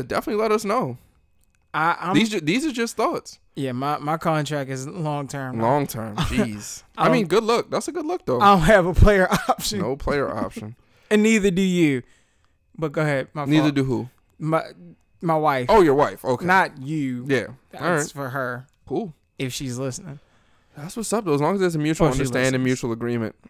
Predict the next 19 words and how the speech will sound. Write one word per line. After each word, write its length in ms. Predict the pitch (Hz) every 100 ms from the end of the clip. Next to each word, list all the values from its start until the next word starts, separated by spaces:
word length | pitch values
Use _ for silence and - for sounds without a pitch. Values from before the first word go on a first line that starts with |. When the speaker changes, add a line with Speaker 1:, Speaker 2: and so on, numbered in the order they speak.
| _
Speaker 2:
That's 160 | 226 131
a 80 | 127
joke. 220 | 131 143
I 80 | 123
don't 100 | 120
want 100 | 123
people 200 | 120 135
to 40 | 131
think 140 | 139
my 80 | 127
wife 260 | 123 120 120
don't 180 | 123 139
listen. 300 | 127 - 127
That 140 | 131
Speaker 1:
That's 120 | 127
Speaker 2:
would 40 | 135
be 100 | -
Speaker 1:
what's 40 |
up. 220 | 113 113